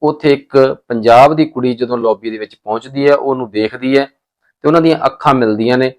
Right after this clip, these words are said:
ਇਹ ਤੋਂ ਬਾਅਦ ਉਹ ਜਿਹੜਾ ਲੜਕਾ ਹੁੰਦਾ ਉੱਥੇ ਲੌਬੀ ਦੇ ਵਿੱਚ ਪਹੁੰਚਿਆ,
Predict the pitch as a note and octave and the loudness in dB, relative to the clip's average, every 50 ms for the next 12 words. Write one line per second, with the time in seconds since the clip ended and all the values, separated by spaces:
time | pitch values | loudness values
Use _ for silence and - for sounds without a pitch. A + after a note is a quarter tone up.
0 | _ _ _ _ _ - C#3+ C#3+ C3+ C3+ D3 C#3 A#2 A#2 A2+ A2 G#2 - - - | _ _ _ _ _ 2 2 2 4 4 2 2 4 4 4 2 2 -2 -8 -4
1 | C3 C#3+ D3 C3+ C3+ C3+ B2+ A#2+ A2+ A2 A2 - - B2 B2 B2 A#2+ A2+ A2 A#2 | 0 0 2 4 4 4 4 4 4 2 2 2 2 2 2 2 0 0 2 2
2 | A#2 A#2 - A#2+ G#2+ G#2+ G2 F#2+ G2+ A2 G#2+ G#2+ G#2 G2+ - - F#2 _ F#2+ G2+ | 2 0 -2 -6 -4 -4 -4 -4 -6 -6 -4 -4 -4 -6 -8 -12 -18 _ -10 -10
3 | G#2+ A2 - A#2+ A2+ G2 | -10 -8 -4 -2 -2 -2